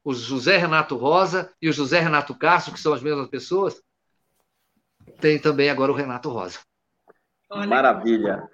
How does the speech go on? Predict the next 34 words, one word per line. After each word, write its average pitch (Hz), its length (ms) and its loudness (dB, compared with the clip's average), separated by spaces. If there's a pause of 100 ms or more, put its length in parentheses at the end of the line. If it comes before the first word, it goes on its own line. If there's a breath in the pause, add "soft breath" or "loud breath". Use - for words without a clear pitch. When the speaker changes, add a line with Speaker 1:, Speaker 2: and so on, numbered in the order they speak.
(140 soft breath)
Speaker 3:
Ó, 165 260 6
antes, 247 240 6
antes, 226 280 6
antes 240 280 4
da 220 80 4
gente 202 160 0
passar 151 240 2
pra 123 180 4
a, 104 520 -4
a 101 40 -8
próxima 117 280 4
pergunta, 110 680 6 (180)
Renato, 180 720 6 (220)
sobe 233 220 2
uns 277 60 -2
comentários 185 500 4
pra 143 120 2
gente 139 160 2
aí, 127 120 8
tem 156 100 2
uns 160 120 0
engraçados 156 540 0
aí, 123 120 4
né, 127 60 -2
cara? 104 220 4
<laughs> - 1400 -2 (720 loud breath)
Vamos 190 180 6
ver 170 80 10
os 170 140 8
comentários 131 680 6
aqui, 131 300 4
que - 100 -20
tem 190 140 8
uns, 185 140 6